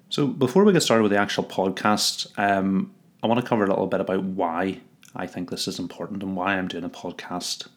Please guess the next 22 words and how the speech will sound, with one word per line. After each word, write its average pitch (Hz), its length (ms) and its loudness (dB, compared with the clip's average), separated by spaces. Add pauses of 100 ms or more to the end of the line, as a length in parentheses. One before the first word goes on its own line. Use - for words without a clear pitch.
(180)
on 90 180 -6
this. 104 340 -4 (680)
Um, 107 380 4 (680)
I 139 120 6
think 139 180 2
certainly 95 840 0 (280)
the 104 120 -2
skill 107 260 2
of 90 80 0
intubating, 95 800 0 (200)
uh, 87 280 -6
a 82 40 -14
child 90 300 -6
in 87 80 -6
cardiac 87 480 -6
arrest, 85 560 -6 (540)
um, 90 380 -4 (140)
with 110 200 -2
an 104 80 2
airway 110 220 4
expert 92 500 -2
there 90 340 0